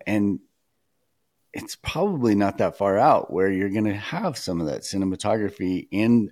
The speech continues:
a pretty grandiose fashion just put it out on the screen. So I hope that there's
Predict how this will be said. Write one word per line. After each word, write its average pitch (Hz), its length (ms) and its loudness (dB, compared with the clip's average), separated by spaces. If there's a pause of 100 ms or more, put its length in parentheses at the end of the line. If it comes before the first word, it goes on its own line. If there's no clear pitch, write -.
a 95 80 -8
pretty 135 340 -8
grandiose 104 920 0 (640)
fashion 92 720 2 (1200)
just 104 260 -4 (240)
put 107 200 0
it 104 120 4
out 104 160 6
on 104 180 2
the 101 60 -2
screen. 123 320 -2 (360)
So 135 140 0
I 113 120 6
hope 180 400 2
that 127 200 2
there's 101 580 4